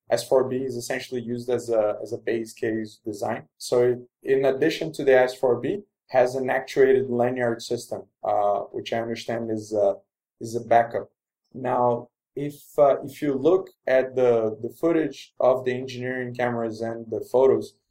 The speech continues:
you see this lanyard system on top of the umbilical. It's quite, quite, uh, remarkable, quite easy to pick up. And in case the, the, the primary,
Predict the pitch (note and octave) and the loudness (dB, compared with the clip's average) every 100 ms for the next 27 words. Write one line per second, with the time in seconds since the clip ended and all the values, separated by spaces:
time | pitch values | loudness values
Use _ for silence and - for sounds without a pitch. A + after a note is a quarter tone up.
0 | _ C3 C#3 - D#3 C3+ A#2+ A#2+ B2+ B2+ | _ -10 -10 -8 -10 -8 -6 0 0 0
1 | B2 A#2 - B2+ B2 A#2+ A#2+ A#2 B2 B2 | -2 -6 -6 -4 -4 -2 -4 0 2 2
2 | - _ _ _ _ A#2 A2+ A2+ A2+ A2 | -2 _ _ _ _ 4 4 4 -4 -2
3 | A#2 A2+ A2+ A#2 A2+ G#2+ G#2+ G2+ - A#2+ | 0 2 -2 0 0 0 -6 -6 2 4
4 | A#2+ A2+ - - A2+ A#2 A2 _ - G#2+ | 4 2 -6 0 0 0 -6 _ -4 0
5 | G#2 G2+ A2+ A2+ A2 - G#2+ - A2+ A2+ | 0 0 -2 -4 -6 -6 -6 -2 0 0
6 | A2 A2 - _ G#2 G#2 G2 - _ _ | -4 -10 -18 _ -6 -2 -2 -4 _ _
7 | _ _ _ _ A#2+ B2 A#2+ A#2 A#2 A2+ | _ _ _ _ 0 2 2 0 -2 -6
8 | - _ _ B2 C3 - D3 C#3 C3+ C#3 | -16 _ _ -10 -4 2 4 2 0 4
9 | C3 B2 A#2+ A#2 - B2 A#2 A2 A2 G#2+ | 6 6 4 2 0 4 6 6 4 2
10 | - B2 A#2+ - C3+ C3+ C3+ C3 A#2+ A2+ | -4 -6 -4 2 2 4 4 4 0 -6
11 | G#2+ | -10